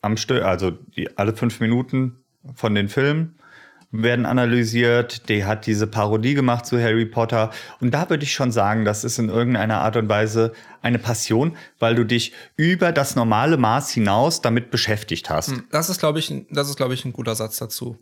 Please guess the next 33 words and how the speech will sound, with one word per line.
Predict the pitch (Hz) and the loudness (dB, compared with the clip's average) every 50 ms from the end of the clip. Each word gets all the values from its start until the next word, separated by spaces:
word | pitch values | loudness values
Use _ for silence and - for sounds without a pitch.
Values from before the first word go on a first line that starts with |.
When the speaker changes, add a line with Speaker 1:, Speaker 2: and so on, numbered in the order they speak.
| _ - | _ -2
Speaker 1:
Genau. | 131 123 104 87 87 95 | 0 2 2 2 2 2
Speaker 2:
Über | 131 131 | 2 2
das | 123 117 - | 0 0 -2
normale | 123 117 117 117 117 | -4 -4 -4 -4 -4
Maß | 117 113 113 110 - | -4 -4 -6 -6 -6
hinaus, | - 113 110 110 110 - | -6 -4 -4 -4 -4 -4
ja. | 117 113 113 | -6 -4 -4
Speaker 1:
Über | 110 110 117 131 | -2 0 0 2
das | 120 123 127 - | 0 0 0 0
normale | 120 113 110 107 113 | 0 2 2 2 2
Maß | 110 104 101 107 - | 2 0 0 0 0
hinaus. | - 120 107 90 85 85 - - | -2 0 0 0 0 0 -2 -4
Ich | 113 - | -4 -2
meine, | - 110 120 127 | -2 0 2 2
wenn | 120 117 | 2 2
du | 123 | 2
eine | 123 110 104 98 | 2 2 2 2
Serie | 92 101 92 104 120 131 139 156 | 2 2 2 2 2 2 0 0
schaust, | 156 - - 120 123 131 151 160 - - _ _ _ _ _ _ _ _ _ _ - | 0 0 0 2 2 2 0 -2 -4 -10 _ _ _ _ _ _ _ _ _ _ -4
ein | 101 104 101 | -4 -2 -2
Beispiel, | - 98 101 107 - - 117 104 101 98 - 98 | 0 -2 -2 -2 0 0 2 2 2 2 0 -2
weiß | 98 92 110 120 - | -4 -2 -2 -4 -4
ich | - 95 95 | -6 -6 -4
nicht, | 104 95 90 92 - - - - - - - - - - _ _ _ | -2 -2 0 0 -2 -6 -8 -10 -16 -20 -20 -20 -20 -20 _ _ _
momentan | - 104 101 104 110 120 113 107 - 110 107 110 | -2 0 2 2 2 2 2 0 0 0 0 0
schauen | 110 - - 110 101 104 104 104 104 - | 0 0 0 0 2 2 2 0 0 -2
alle | - - - 104 101 104 110 110 107 107 107 104 98 82 - - _ _ _ _ _ _ _ _ _ _ _ - | -4 -4 -2 0 2 2 4 4 4 4 2 2 0 -2 -4 -10 _ _ _ _ _ _ _ _ _ _ _ -8
Sex | - - - - 107 - - - | -6 -4 -2 -2 -2 -4 -4 -10
Education | - 123 117 - - 107 101 - - 107 101 120 - - 127 120 | -10 -10 -10 -8 -8 -10 -6 -4 -2 0 0 0 -2 -2 0 0
oder | 120 120 117 117 117 | 2 2 2 2 2
so, | 113 131 131 131 127 | 2 2 2 0 0
diese | 123 123 123 120 120 120 | 0 0 0 2 2 2
Serie, | 117 120 117 113 120 123 127 127 127 131 135 135 | 2 2 2 2 2 2 2 2 2 0 0 -2